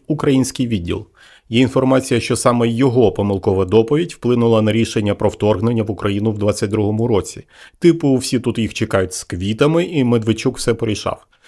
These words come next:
Ну і другий — це сенатор Григорій Карасін. Та за сумісництвом він ще заступник міністра закордонних справ. Там якраз заяви в стилі Лаврова, Захарової та Небензі разом взятих. І знаєте, що їх об'єднує?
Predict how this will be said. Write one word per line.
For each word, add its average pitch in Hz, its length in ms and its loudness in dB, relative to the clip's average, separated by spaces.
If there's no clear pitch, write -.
Ну 135 180 6
і 143 60 6
другий — 170 380 4
це 165 180 2
сенатор 147 600 2
Григорій 131 420 2
Карасін. 131 560 0
Та 117 120 4
за 104 120 4
сумісництвом 156 880 2
він 135 140 0
ще 123 240 0
заступник 131 540 -2
міністра 113 540 4
закордонних 113 640 0
справ. - 360 -4
Там 143 180 4
якраз 139 320 4
заяви 120 360 4
в 113 80 0
стилі 104 320 0
Лаврова, 104 600 4
Захарової 123 680 2
та 120 140 2
Небензі 113 720 4
разом 113 380 4
взятих. - 500 -4
І 107 80 -2
знаєте, 104 340 2
що - 160 -2
їх 101 160 -2
об'єднує? 123 540 0